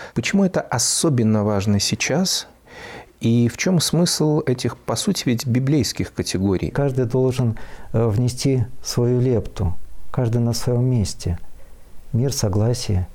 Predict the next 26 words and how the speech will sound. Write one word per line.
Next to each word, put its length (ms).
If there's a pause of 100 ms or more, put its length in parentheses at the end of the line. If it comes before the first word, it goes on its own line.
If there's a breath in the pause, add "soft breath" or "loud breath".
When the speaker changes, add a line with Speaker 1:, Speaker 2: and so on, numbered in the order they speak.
Speaker 2:
в 40
семье, 520 (280)
мир, 300 (320)
согласие 720 (240 loud breath)
в 60
трудовом 420
коллективе 720 (240 loud breath)
и 420
внимание 540
к 40
себе, 380
работа 460
над 180
собой, 560 (380 loud breath)
стремление 800
изменить 480
себя 200
к 120
лучшему. 500 (260 loud breath)
Вот 160
это 440
основа 680 (400 loud breath)
того, 380 (240 loud breath)
чтобы 720 (160)
год, 400
э, 400